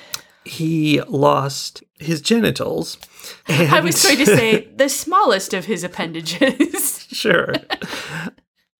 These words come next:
Speaker 1: To a zombie. And yet he was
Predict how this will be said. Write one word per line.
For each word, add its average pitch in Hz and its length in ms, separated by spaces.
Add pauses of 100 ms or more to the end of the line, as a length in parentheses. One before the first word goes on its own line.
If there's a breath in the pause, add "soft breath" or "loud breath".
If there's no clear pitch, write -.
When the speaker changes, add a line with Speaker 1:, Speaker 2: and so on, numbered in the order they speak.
(440)
Speaker 1:
To 117 220
a 120 60
zombie. 131 580 (800 loud breath)
And 175 300
yet 220 520
he - 160
was 294 260